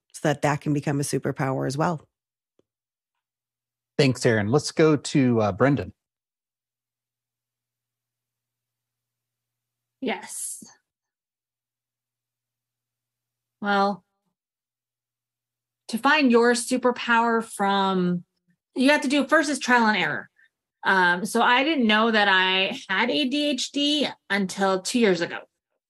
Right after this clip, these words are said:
Speaker 3: And prior to that, you know, I, I would, it's great to know now 'cause that helps a lot, but prior to that was kinda off.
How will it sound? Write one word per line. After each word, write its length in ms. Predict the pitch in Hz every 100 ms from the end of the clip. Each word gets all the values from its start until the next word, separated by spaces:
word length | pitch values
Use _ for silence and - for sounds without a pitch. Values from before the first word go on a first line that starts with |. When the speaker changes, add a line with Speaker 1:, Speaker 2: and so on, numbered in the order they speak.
| _ _ _ _ _ _ _ _ _ _ _ _ _ _ _ _ _ _
Speaker 3:
And 140 | 208 208
prior 420 | - 254 294 294
to 60 | 208
that, 420 | 175 175 196 - _ _ _ _ _ _ _ -
you 100 | 190
know, 220 | 170 196
I, 320 | 185 190 202
I 40 |
would, 220 | 214 196 - _ _ _ _ _ _
it's 180 | 214 196
great 240 | - 294 269
to 80 |
know 140 | 240 214
now 280 | 202 160 170
'cause 140 | 180
that 120 | 175
helps 240 | 214 247 208
a 60 |
lot, 240 | 196 170 170
but 140 | -
prior 200 | 202 190
to 80 | 180
that 140 | 160
was 140 | 151 -
kinda 180 | 170
off. 280 | - 151 123